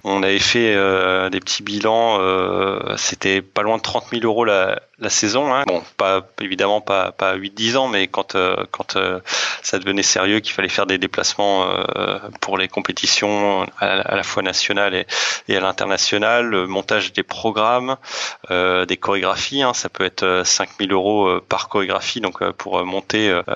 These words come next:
la gestuelle d'un, d'un programme, ça peut être, euh, ouais, mille ou deux mille euros le montage musical, ça peut être, euh, trois,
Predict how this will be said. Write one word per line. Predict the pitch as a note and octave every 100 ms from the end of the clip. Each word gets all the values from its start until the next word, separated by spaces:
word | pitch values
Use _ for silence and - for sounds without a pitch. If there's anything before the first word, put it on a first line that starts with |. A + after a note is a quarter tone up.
| - - - - - G2 -
la | F#2+
gestuelle | - - - G2+
d'un, | F#2 F#2+
d'un | F2+
programme, | - G#2+ G#2 A#2+ C3+
ça | - F#2
peut | -
être, | F#2+ -
euh, | F#2 F2+ F2+ F#2 F#2 -
ouais, | F#2+
mille | G2 G2 G#2
ou | F#2+
deux | G2+
mille | G2+
euros | G2 F#2+ G#2+
le |
montage | G2+ G2+ G#2 G2
musical, | G#2 G#2+ G#2+ C3+
ça | C3 G2
peut | -
être, | G2+ -
euh, | F#2+ F#2
trois, | - - G2 G2+ G2